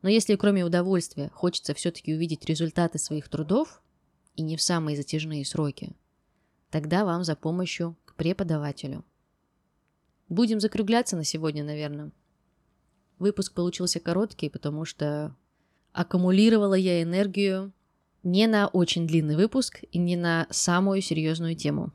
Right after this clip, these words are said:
Тем не менее, тема важная, я получаю подобные запросы, и хотелось просто ответить на самые популярные за один раз. Помните,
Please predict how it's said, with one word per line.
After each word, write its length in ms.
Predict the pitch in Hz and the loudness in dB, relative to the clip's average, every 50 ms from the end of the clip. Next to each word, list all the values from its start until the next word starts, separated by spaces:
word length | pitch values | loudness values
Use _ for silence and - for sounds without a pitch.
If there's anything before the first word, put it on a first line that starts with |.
| _ _ _ _ _ _ _ _ _ _ _ _ _ _ _ _ - 220 185 | _ _ _ _ _ _ _ _ _ _ _ _ _ _ _ _ -14 -10 -4
Тем 140 | - 233 226 | 0 0 2
не 100 | 240 262 | 2 2
менее, 320 | 320 359 220 214 180 165 | 2 2 2 2 2 2
тема 280 | 165 - 226 196 180 170 | 2 2 2 2 2 2
важная, 440 | 196 226 254 220 202 180 170 160 151 | 2 2 2 2 0 -2 -2 -2 -2
я 80 | 170 | -4
получаю 600 | 160 _ _ - 175 180 190 190 - 254 233 190 | -6 _ _ -2 0 0 0 0 2 2 2 2
подобные 440 | 165 - 151 151 165 156 156 151 147 | 2 0 -2 0 0 -2 -2 -4 -4
запросы, 560 | 151 160 156 - - 208 254 - - 190 180 175 _ _ _ _ _ _ _ _ | -4 -4 -4 -2 -2 -2 -2 -2 -4 -4 -6 -6 _ _ _ _ _ _ _ _
и 400 | - 170 170 170 170 165 165 - _ _ - | -4 -2 -2 0 0 -2 -2 -4 _ _ -14
хотелось 440 | - - 185 - - 190 190 180 | -4 -4 -4 0 2 0 0 0
просто 360 | - - 165 175 170 - - 160 _ _ | 0 0 0 0 0 0 -4 -8 _ _
ответить 440 | - - 165 - - 165 170 160 - | -8 -4 -4 0 0 0 0 0 -4
на 80 | 165 160 | -2 -2
самые 260 | - - 165 165 160 | -2 0 -2 -2 -4
популярные 1120 | - 151 147 - 151 156 170 185 185 180 175 165 160 160 156 151 151 147 147 147 151 190 190 _ - | -6 -6 -4 -2 0 2 2 2 0 -2 -4 -4 -4 -4 -6 -6 -6 -8 -8 -10 -12 -14 -18 _ -10
за 180 | - 156 156 156 | -6 -4 -2 -2
один 240 | 147 143 185 175 160 | 0 0 0 -2 0
раз. 320 | 147 143 - - - - _ _ _ _ _ _ _ _ _ _ _ _ _ _ _ _ _ _ _ _ _ _ _ _ _ - | -2 -4 -6 -8 -12 -14 _ _ _ _ _ _ _ _ _ _ _ _ _ _ _ _ _ _ _ _ _ _ _ _ _ 2
Помните, 600 | 226 254 254 220 185 156 - - 165 - 170 | 2 4 4 4 2 0 -2 -6 -8 -8 -8